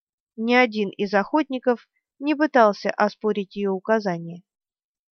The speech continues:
Они были потрясены размерами города, ошеломлены тем, что здесь случилось, и поражены выдержкой матери-исповедницы. Чандалин не смотрел на трупы, валяющиеся повсюду.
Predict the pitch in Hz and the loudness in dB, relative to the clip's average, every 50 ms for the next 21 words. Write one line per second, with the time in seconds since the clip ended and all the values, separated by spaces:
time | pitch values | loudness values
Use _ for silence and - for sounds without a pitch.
0 | _ _ - 202 208 214 214 214 220 226 220 202 220 226 220 214 208 - 226 214 | _ _ 0 0 0 0 0 -2 -2 -4 -2 0 0 2 2 2 0 -2 -4 -2
1 | - 226 226 - - 247 247 240 226 196 185 185 190 185 185 196 196 190 185 180 | -2 -4 -4 -4 -4 -6 -4 -2 0 0 2 2 2 0 -2 -2 -4 -2 -2 -2
2 | 180 196 202 202 214 202 185 180 170 170 175 180 _ _ _ _ _ _ _ _ | -4 -6 -6 -2 0 0 0 0 -2 -4 -8 -14 _ _ _ _ _ _ _ _
3 | _ _ _ _ - 233 247 - 277 277 277 285 277 277 285 294 294 294 285 254 | _ _ _ _ 2 2 4 4 4 2 2 2 2 2 0 2 2 0 -2 -2
4 | 202 - - 294 311 294 247 - - - 214 202 202 208 220 226 214 - - 202 | -4 -4 -2 0 0 0 -2 -8 -4 -4 -4 -4 -2 -2 -2 -2 -2 -2 -4 -4
5 | 208 202 - - 285 302 269 247 220 - - _ _ _ _ _ _ _ _ - | -4 -4 -2 -2 0 2 2 2 0 -2 -8 _ _ _ _ _ _ _ _ -4
6 | 247 247 233 - 240 240 240 233 220 247 247 262 269 262 233 247 285 269 196 202 | -2 -2 0 0 2 2 2 2 0 0 0 0 0 0 0 0 -2 0 0 0
7 | 190 190 - - - 190 185 185 _ - - 208 208 202 - - 190 196 202 196 | -2 -2 -4 -10 -8 -8 -8 -8 _ -8 -4 -2 -2 -2 -2 -6 -6 -6 -6 -8
8 | - - - 226 226 214 202 180 175 175 175 - - - - - _ _ _ _ | -8 -4 -2 -2 -2 -2 -4 -6 -6 -10 -14 -14 -18 -20 -20 -20 _ _ _ _
9 | _ _ _ _ _ _ _ _ _ _ _ _ _ _ _ - - 330 339 320 | _ _ _ _ _ _ _ _ _ _ _ _ _ _ _ -4 2 4 4 4
10 | 302 302 294 285 294 285 285 285 277 262 - 277 294 285 - 247 214 202 190 185 | 4 2 2 2 2 0 0 -4 -4 -4 -2 -2 -2 -2 0 -2 -2 -2 -2 -2
11 | 180 180 - - 247 254 240 - 202 185 190 190 190 190 185 185 185 - - 196 | -2 -4 -4 -2 -4 -4 -2 -4 -4 0 0 0 2 2 0 0 -2 -6 -8 -10
12 | 190 - - 190 - 214 214 - - - 185 175 175 170 | -10 -10 -12 -4 -4 -4 -4 -4 -10 -10 -10 -10 -10 -12